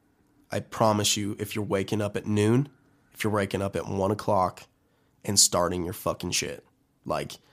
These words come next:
I will not reiterate that enough. You're doing something wrong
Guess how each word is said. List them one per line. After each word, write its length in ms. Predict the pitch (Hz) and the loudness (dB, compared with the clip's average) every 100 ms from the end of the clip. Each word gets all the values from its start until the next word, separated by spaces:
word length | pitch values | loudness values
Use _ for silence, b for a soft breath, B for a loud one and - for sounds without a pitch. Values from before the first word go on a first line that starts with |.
| b b b b b b _ - | b b b b b b _ 2
I 120 | 107 | 4
will 120 | 104 | 6
not 340 | 104 101 101 - | 6 6 6 6
reiterate 540 | 113 107 107 104 104 | 4 6 4 4 2
that 220 | 104 101 | 2 2
enough. 500 | 107 101 92 92 - - | 2 4 4 2 -4 -4
You're 140 | 107 | -4
doing 360 | 104 107 104 98 | 0 2 2 2
something 360 | 95 101 98 | 0 -2 -4
wrong 320 | - 73 82 | -6 -6 -8